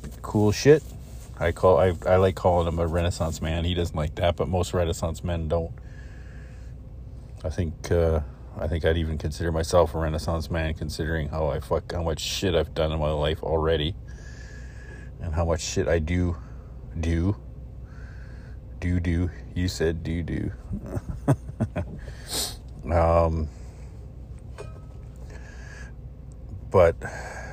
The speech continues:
yeah, so that was the whole purpose in having that app, and, and given that I've had it on there for a year, I'm thinking maybe it's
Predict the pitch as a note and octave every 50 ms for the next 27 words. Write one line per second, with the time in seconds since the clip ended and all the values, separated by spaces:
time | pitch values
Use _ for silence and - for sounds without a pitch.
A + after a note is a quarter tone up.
0 | - - - - - F2 F#2+ G2 D#2+ C2+ C2+ - - - - - E2+ E2 D#2+ D#2
1 | - - - - - - F2+ F2+ - - F#2 - - E2+ E2+ F2+ F2+ E2 - -
2 | G2 F2+ - F#2+ F2+ - D#2+ D#2 E2 E2 E2+ F2 E2+ D#2+ D#2 D#2 D#2 - D2+ D#2
3 | D#2 D#2 - - - - - - - - - - - - - - F2 E2+ E2 E2
4 | E2 D#2+ D#2 - - F2+ F2+ F2 E2+ E2 D#2 D#2 - - - - D#2 F2 F2 F#2
5 | F2 E2+ E2+ E2+ E2 E2 E2 D#2+ - - E2+ E2+ E2 E2 E2 E2 E2 D#2 D#2+ D#2+
6 | D#2 - - E2 D#2 D#2+ E2 F2 E2 D2+ D2 D#2 D#2 D2+ - - E2+ D2 - D#2+
7 | D#2 E2 E2+ F2 F2 F2 F2+ F2+ F#2 F#2 F#2 E2+ F2 F2+ F2 F2 F#2 F#2+ F2 -
8 | - - - - - - - - -